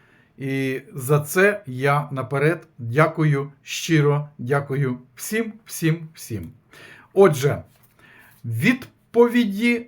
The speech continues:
матчі, відповіді. Е, другі матчі. Е, тиждень тому назад були перші матчі. Зараз ми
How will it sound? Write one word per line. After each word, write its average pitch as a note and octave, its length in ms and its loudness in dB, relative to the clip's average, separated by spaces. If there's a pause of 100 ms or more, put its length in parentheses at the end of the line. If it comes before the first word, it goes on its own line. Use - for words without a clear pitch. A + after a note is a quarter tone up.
матчі, F3+ 680 0
відповіді. G#3 880 2 (960)
Е, B2 200 -2
другі D3+ 460 4
матчі. A3 500 0 (680)
Е, A2+ 420 -2 (160)
тиждень E3+ 720 2 (140)
тому D#3+ 640 4
назад D3 680 2 (1300)
були F3 580 4 (240)
перші E3 440 4
матчі. B3+ 580 -4 (220)
Зараз F#3+ 600 2
ми E3+ 380 2